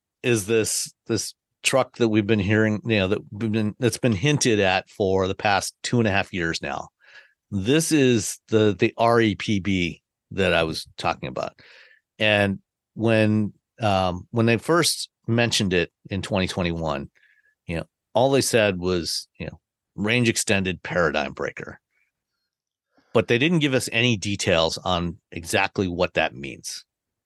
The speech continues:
Well, now we know what it means. It, they actually showed us the,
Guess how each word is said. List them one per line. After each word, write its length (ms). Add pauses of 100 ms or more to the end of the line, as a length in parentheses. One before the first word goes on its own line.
(340)
Well, 120
now 280
we 160
know 320
what 160
it 80
means. 480
It, 220
they 200
actually 300
showed 400
us 240
the, 240